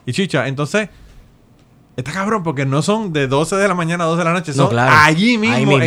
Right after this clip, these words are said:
Speaker 1: el mismo
Speaker 2: Esos
Speaker 1: momento.
Speaker 2: dos mundos.
Speaker 1: Tú pasas por el puente que está sobre la Gándara y tú ves gente allí parado. Y tú dices, "Pues gente allí parado hablando". No, cabrón, están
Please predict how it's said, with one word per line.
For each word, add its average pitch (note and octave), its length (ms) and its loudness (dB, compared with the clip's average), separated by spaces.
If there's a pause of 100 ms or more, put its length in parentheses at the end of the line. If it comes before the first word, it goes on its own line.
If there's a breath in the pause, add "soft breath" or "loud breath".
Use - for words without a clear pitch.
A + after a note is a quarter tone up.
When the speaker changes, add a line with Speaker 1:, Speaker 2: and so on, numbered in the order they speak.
Speaker 1:
el D#3+ 80 0
mismo F3+ 300 0
Speaker 2:
Esos G3 120 0
Speaker 1:
momento. D3 240 0
Speaker 2:
dos C#3+ 80 2
mundos. A2 420 -4
Speaker 1:
Tú F3+ 160 -2
pasas F#3+ 500 0 (800 soft breath)
por D3 140 -2
el C3+ 100 -2
puente E3+ 460 -4
que F#3+ 80 -6
está F3+ 120 -10
sobre F#3 200 -2
la F3+ 80 -2
Gándara F#3 500 -4 (960)
y C3 60 -8
tú D3 80 0
ves D3+ 80 2
gente E3+ 160 -2
allí F#3 120 -2
parado. G#3 520 2
Y E3+ 80 -8
tú F#3 80 -8
dices, B3 140 -8
"Pues C4 140 -6
gente A#3 220 -8
allí D#4+ 100 -10
parado D#4+ 280 -8
hablando". D#4 440 -10 (100)
No, F#3 280 -6
cabrón, C#4 280 -6
están G3 380 -8